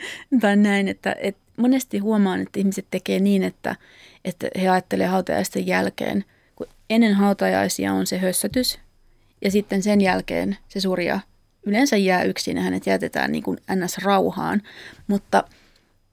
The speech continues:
ei se surja, niin se ei jaksa ottaa yhteyttä ihmisiin, vaan, vaan häneen pitää ottaa yhteyttä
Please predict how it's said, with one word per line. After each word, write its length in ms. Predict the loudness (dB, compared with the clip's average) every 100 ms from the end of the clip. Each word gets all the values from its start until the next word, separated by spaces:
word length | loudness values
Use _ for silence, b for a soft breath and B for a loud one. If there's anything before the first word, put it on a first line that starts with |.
| _ _ _ _ _ 0
ei 160 | 2
se 260 | 4 2 0 -2
surja, 460 | 0 2 4 4
niin 180 | 2 0
se 120 | 2
ei 100 | 4
jaksa 320 | 2 0 0
ottaa 360 | 0 0 -4 -2
yhteyttä 520 | -2 -2 -6 -6 -4
ihmisiin, 580 | -4 -2 -6 -4 -6 -6 -8 _ _ _ _ _ -10 -2
vaan, 280 | 0 0 -4 -6
vaan 200 | -4 -2
häneen 380 | 2 4 4 2
pitää 320 | -4 -4 -2
ottaa 300 | -2 -4 -2
yhteyttä 600 | 0 -2 -2 -4 -4 -6